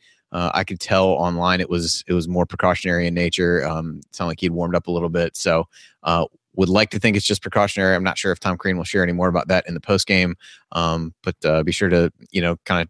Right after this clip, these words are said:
check in on that situation. Certainly we'll want him, uh, in uniform for Wednesday's game.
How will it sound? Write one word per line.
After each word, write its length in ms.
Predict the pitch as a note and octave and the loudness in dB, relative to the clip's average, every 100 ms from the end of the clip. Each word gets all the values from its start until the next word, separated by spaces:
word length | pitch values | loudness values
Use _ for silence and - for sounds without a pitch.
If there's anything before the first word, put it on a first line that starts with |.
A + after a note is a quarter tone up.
| _ - | _ -6
check 260 | - F#2+ | -2 0
in 80 | G2 | 2
on 140 | F2+ | 2
that 160 | F2+ F2 | 0 -2
situation. 480 | F2 F2+ F2 E2 E2 | -4 0 0 0 -2
Certainly 260 | - D#2 | -2 -2
we'll 120 | E2 E2+ | 0 2
want 200 | F2 F2+ | 0 0
him, 260 | F2+ E2+ - - - - | 0 0 -6 -20 -20 -2
uh, 160 | D#2+ - | 0 2
in 120 | F#2 | 2
uniform 460 | F2 F2+ - E2+ D#2+ | 2 2 0 -2 -2
for 120 | F2 | -2
Wednesday's 440 | F#2 G2+ F#2+ F2 | 0 0 2 0
game. 320 | - F2 F2 | 2 -2 -2